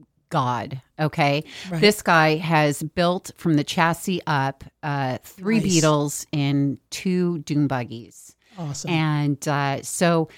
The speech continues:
Speaker 1: I bought a Bug, and it was my second Bug. I had a
Speaker 2: Mm.
Speaker 1: seventy-five, now this one was a sixty-nine,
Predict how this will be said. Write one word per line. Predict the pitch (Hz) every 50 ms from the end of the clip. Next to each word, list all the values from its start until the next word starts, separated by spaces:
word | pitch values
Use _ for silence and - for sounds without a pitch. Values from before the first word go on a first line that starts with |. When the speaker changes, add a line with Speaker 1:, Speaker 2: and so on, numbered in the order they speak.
| - - - - - - - - - _ _ _ _ _ _ _ -
Speaker 1:
I | 208 202
bought | 185 - 185 175 190
a | 240 247
Bug, | 254 208 180 175 175 196 208 214 - - - _ - -
and | 190 180
it |
was | 175 175 -
my | 190 175
second | 170 - - 185 180 - 208 180
Bug. | - 170 143 127 131
I | 156
had | 151 170 160
a | 156
Speaker 2:
Mm. | 233 220
Speaker 1:
seventy-five, | 214 202 196 208 208 208 - 180 170 175 165 160 170
now | 160 151 147
this | 147 160 - -
one | 175 165
was | 165 156 156
a |
sixty-nine, | 151 - - 165 - - - 175 160 151 139 139 135 135 139 147